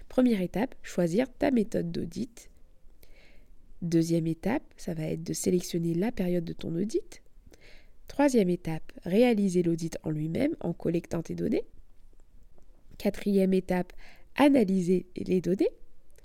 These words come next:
Cinquième étape, exploiter les données.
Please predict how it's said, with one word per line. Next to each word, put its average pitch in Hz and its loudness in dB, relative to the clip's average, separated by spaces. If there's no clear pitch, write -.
Cinquième 311 4
étape, 190 0
exploiter 180 -2
les 175 -2
données. 165 -2